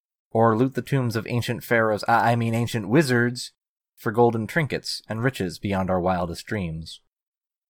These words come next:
Phew, even thinking this through makes me feel sort of queasy. As a counter perspective, let's take a look at another alignment system for fantasy role-playing, meaning that we're still in a similar wheelhouse, but not squarely in D and D or its progeny.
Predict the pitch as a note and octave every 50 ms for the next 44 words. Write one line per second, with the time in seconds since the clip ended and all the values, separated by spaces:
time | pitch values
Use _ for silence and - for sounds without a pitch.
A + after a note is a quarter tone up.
0 | _ _ _ - - - F3+ F#3+ D#3+ - - - _ _ _ _ _ _ _ _
1 | _ - C#3+ E3 G#3 F3+ D3 - - C3+ C3+ - D3+ C3+ B2 G#2+ G2 - - -
2 | - - G2+ A#2 B2+ B2 G#2 F#2 F2 E2 E2 - _ _ _ _ _ _ - G2+
3 | G2 - - - G2 F2 - F#2+ F2+ E2+ - F#2 E2+ E2+ D#2 - - F2+ E2+ D#2+
4 | E2+ E2 D#2+ - _ _ _ _ _ _ _ _ _ _ _ _ _ _ _ _
5 | _ _ _ _ - - D#3+ E3 F3 - G3 G#3+ A3 E3 - - F#2 - - -
6 | E2+ - - - - - - _ - F3 F3+ F#3+ - - - D4 C#4+ - F3 C#3
7 | C3 - - A2 A2 G#2+ G#2 G#2+ G#2 G#2+ G2+ G2 - G2+ G#2 G#2 G#2 G#2 F#2+ F2+
8 | F2 F#2+ - - F2+ - - E2+ E2+ - - - G#2 - - G2+ F#2+ F#2 F#2 -
9 | G2 F2+ F#2+ F2+ F2+ - F2 E2 D#2+ - - - - _ _ _ _ _ _ _
10 | _ _ _ _ _ _ _ _ _ _ _ _ _ - C3+ D#3+ F#3 G3 F3+ F#3
11 | F#3+ D#3+ F3+ F3 - - G#3+ G#3+ A3+ A3+ G#3+ G3+ - - D#3+ D#3 D3+ D3 D3+ D3
12 | C#3+ C3+ C3 G2+ E2+ E2+ F#2+ - - - - - - _ - C3 C3 C3 C#3+ B2
13 | - - - C#3+ C3+ C3 B2 A#2+ B2 - - A#2+ B2 C3 A#2 A2+ A2 G#2+ F#2 E2+
14 | E2 E2 E2+ F2 D2 - F#2 F2+ F2 F2 - _ - D3+ D3 C3 - E2+ E2 E2
15 | - F2 -